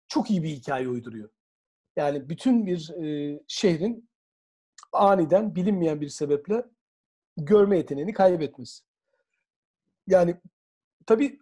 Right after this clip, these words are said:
arka planda yazar olarak da muhayyilesi güçlü bir ahlakçı bir yanı var. Yani bize bir ahlak dayatmıyor. E, ahlaki buyruklarla romanını doldurmuyor. Fakat yine de Saramago'nun bir,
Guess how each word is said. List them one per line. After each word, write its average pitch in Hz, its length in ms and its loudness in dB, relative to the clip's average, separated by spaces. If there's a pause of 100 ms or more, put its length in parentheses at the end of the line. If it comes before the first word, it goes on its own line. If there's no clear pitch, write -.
(140)
arka 190 320 4
planda 208 340 2
yazar 180 300 4
olarak 147 420 0
da 277 280 0 (680)
muhayyilesi 202 680 4
güçlü 190 440 -8 (260)
bir 254 240 -6
ahlakçı 185 720 0
bir 202 200 -8
yanı 175 240 2
var. 120 320 -6 (460)
Yani 151 300 2 (300)
bize 185 220 0
bir 233 200 0
ahlak 208 340 0
dayatmıyor. 285 640 0 (760)
E, 139 300 -8 (100)
ahlaki 180 840 -2
buyruklarla 185 680 0
romanını 175 420 -4
doldurmuyor. 262 680 -4 (280)
Fakat 180 320 -4
yine 196 160 -6
de 233 100 -6
Saramago'nun 180 680 -2
bir, - 260 -12